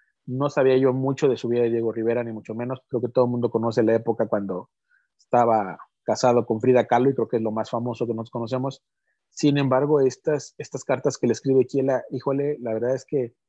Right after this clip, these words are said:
en algunas hasta me dieron ganas de llorar. Kiela es una mujer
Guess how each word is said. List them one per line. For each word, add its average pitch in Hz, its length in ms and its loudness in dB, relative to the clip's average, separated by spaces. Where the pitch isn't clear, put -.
en 113 140 -6
algunas 127 340 -4
hasta 120 180 -6
me 110 120 -4
dieron 117 200 -4
ganas 117 200 -4
de 101 80 -4
llorar. 78 260 -8
Kiela 156 380 8
es 160 140 4
una 160 180 2
mujer 147 480 -2